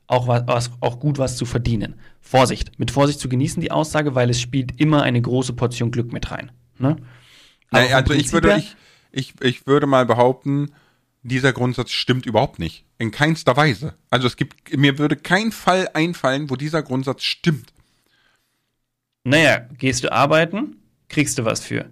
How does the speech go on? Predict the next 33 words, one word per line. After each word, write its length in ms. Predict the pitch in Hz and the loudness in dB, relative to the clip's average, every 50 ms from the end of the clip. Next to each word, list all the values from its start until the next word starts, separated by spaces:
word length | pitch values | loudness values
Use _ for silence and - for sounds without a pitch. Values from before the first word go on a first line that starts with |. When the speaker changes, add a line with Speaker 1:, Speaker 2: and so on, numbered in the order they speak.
| _ - | _ -6
Speaker 1:
Gehst 220 | 127 123 120 - | -4 -2 -2 -2
du 60 | 135 | 0
nicht 220 | 127 151 160 - - | 0 0 -2 -2 -2
arbeiten, 640 | 165 170 170 180 185 185 185 214 214 226 - - - _ _ _ _ - | 0 0 2 2 2 2 0 -2 -6 -8 -10 -14 -20 _ _ _ _ -8
kriegst 240 | - 139 131 - - | -6 -4 -2 -2 -2
du 60 | 131 | 0
in 60 | 131 | 0
unserem 280 | - 156 151 160 156 147 | 0 0 2 2 0 0
System 540 | 147 147 139 139 - - 147 151 147 143 - - - - | 0 -2 -4 -4 -2 2 2 2 2 2 -2 -6 -8 -2
mittlerweile 520 | 135 135 - 135 127 120 117 120 113 110 113 | 0 0 2 4 4 4 6 4 4 2 0
schon 180 | - 131 - | 0 0 2
was 220 | 185 196 190 190 - | 2 2 0 0 -4
für, 280 | - 214 233 262 - | -6 -4 -4 -2 -2
aber 120 | - 135 127 | 0 0 0
im 100 | 127 120 | 0 -2
Prinzip, 480 | 120 127 123 120 120 139 180 180 - | -2 -2 -2 -2 -2 -2 -4 -2 -2
ne, 140 | 147 143 147 | 0 0 2
wenn 80 | 139 131 | 2 0
du 60 | 120 | 0
an 100 | 117 117 | -2 -4
früher 220 | - 160 170 175 | -2 0 0 2
denkst, 240 | 170 165 170 165 165 135 | 2 0 0 -2 -2 -4
wenn 80 | 131 | -2
du 80 | 127 123 | -2 -2
früher 160 | 123 147 147 | 0 0 -2
nicht 120 | 139 123 | -2 -2
gearbeitet 400 | 123 107 110 127 143 151 147 139 | 0 0 2 2 2 2 0 0
hättest, 300 | 147 147 147 151 143 - | -2 -2 -2 -2 -4 -4
dann 140 | - 135 127 | -6 -6 -4
wirst 160 | 127 123 123 | -4 -4 -4
du 40 | - | -4
einfach 120 | 120 120 120 | -4 -4 -4
verhungern. 440 | 120 107 104 104 104 101 - - | -4 -4 -4 -6 -8 -10 -14 -16